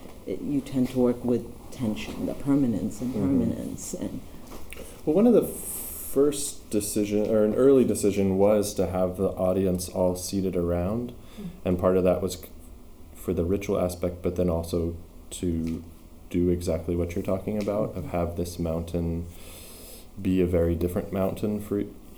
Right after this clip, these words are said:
Speaker 2: each person, uh, that you, you don't get to know what the whole mountain looks like, um, but also that it does, it is a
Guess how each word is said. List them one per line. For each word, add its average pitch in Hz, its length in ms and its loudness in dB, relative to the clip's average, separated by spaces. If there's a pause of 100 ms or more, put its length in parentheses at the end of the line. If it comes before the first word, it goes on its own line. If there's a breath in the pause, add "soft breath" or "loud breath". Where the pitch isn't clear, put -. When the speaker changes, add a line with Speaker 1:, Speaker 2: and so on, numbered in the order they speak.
(220)
Speaker 2:
each - 320 -6
person, 123 480 -2 (320)
uh, 82 340 -8 (220)
that - 120 -4
you, 90 240 0 (140)
you 95 160 2
don't 92 300 4
get 92 120 0
to - 80 -2
know 90 160 4
what 90 200 4
the 92 60 0
whole 87 120 2
mountain 90 400 2
looks 101 240 -4
like, 101 300 -4 (600 loud breath)
um, 78 480 -2 (360)
but 90 160 4
also 82 400 2
that 82 160 2
it 80 160 -2
does, 85 580 0 (920)
it 95 100 0
is 95 180 4
a 85 380 2